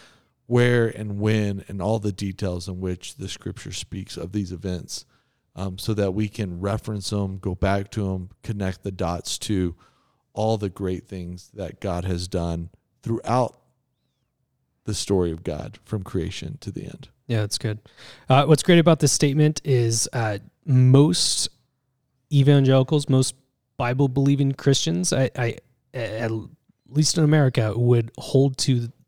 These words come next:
Speaker 2: this statement, or at least something like this statement.
Speaker 1: Mm-hmm.
Speaker 2: Uh, but that doesn't mean that all Christians are in agreement with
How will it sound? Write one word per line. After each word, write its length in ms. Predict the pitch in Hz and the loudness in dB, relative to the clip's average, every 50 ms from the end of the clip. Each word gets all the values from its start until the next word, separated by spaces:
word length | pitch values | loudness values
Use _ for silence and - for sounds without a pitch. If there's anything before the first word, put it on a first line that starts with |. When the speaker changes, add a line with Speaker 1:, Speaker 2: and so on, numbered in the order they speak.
| _ _ - | _ _ -2
Speaker 2:
this 180 | 135 127 131 - | 2 2 2 2
statement, 460 | - - 120 113 123 127 117 113 - | 2 0 0 0 0 -2 -2 -2 -2
or 80 | 117 | -2
at 60 | 113 113 | 0 0
least 160 | 117 - - | 0 0 0
something 260 | 135 120 - 120 110 | 0 0 0 -2 -4
like 260 | 110 117 123 131 - - | -2 -2 -2 -4 -4 -4
this 140 | 113 104 | -4 -2
statement. 480 | - - - 104 101 104 107 107 - - | -2 -2 -2 -4 -8 -8 -8 -8 -8 -10
Speaker 1:
Mm-hmm. 580 | - - - - - - - - - - - - - | -12 -14 -18 -18 -18 -18 -18 -20 -20 -20 -8 -2 2
Speaker 2:
Uh, 320 | 135 139 135 131 127 - - _ _ _ _ _ - 147 135 - 139 143 | 4 4 4 4 2 -2 -6 _ _ _ _ _ -20 -20 -20 -20 -4 2
but 180 | 156 180 165 | 4 4 6
that 100 | 190 185 | 6 6
doesn't 260 | 175 190 190 175 185 185 | 6 6 4 4 4 4
mean 160 | 180 175 165 | 4 4 4
that 160 | 156 139 - _ _ _ - | 4 2 0 _ _ _ 0
all 220 | 143 143 147 151 | 2 4 4 4
Christians 580 | - - 151 135 - - 147 139 139 139 143 - - | 2 2 2 2 4 4 4 4 4 2 0 -2 -2
are 320 | 123 120 120 123 127 127 - | -2 0 0 0 0 -2 -2
in 200 | - 135 123 127 | -2 0 0 0
agreement 720 | 120 117 - 113 113 110 110 113 117 113 - - - - - - | 0 -2 -2 -4 -4 -2 -2 -2 -2 -2 -2 -2 -4 -6 -12 -16
with 460 | 123 113 110 123 131 139 143 139 135 | -16 -6 0 2 4 6 4 4 2